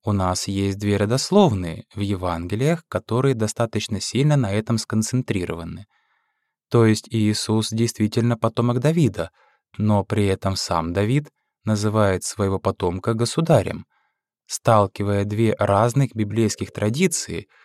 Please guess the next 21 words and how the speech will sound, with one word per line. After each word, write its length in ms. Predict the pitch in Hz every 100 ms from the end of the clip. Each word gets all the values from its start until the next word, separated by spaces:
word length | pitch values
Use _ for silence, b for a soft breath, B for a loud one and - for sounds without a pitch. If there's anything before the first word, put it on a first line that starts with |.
| b _
Иисус 520 | 101 101 - 160 139
демонстрирует 840 | 120 127 131 - - 185 170 156
народу 360 | 143 143 143 143
следующее. 840 | - 151 95 - - - - - _ _ _ _ _ _
Все 320 | - 139 131
ваши 380 | 104 127 - 98
представления 800 | - 104 - 107 123 127 95 92
о 60 | 87
том, 320 | - 147 85 - _ _ _
как 260 | - 117
должно 400 | 104 104 107 127
выглядеть 480 | 98 123 110 92 90
мессианское 760 | 98 101 - 117 101 - - 87
царство, 600 | - 156 143 - 87 - _ _ _ _ -
мягко 380 | 147 151 -
говоря, 500 | 131 131 139 139 135 -
далеки 520 | 113 120 123 - 135
от 180 | 117 110
действительности. 1040 | 110 110 - 147 - 87 95 - - - _ _ _ _ _ _
Царство 500 | - 120 110 - 107
Давида — 580 | 104 104 156 135 -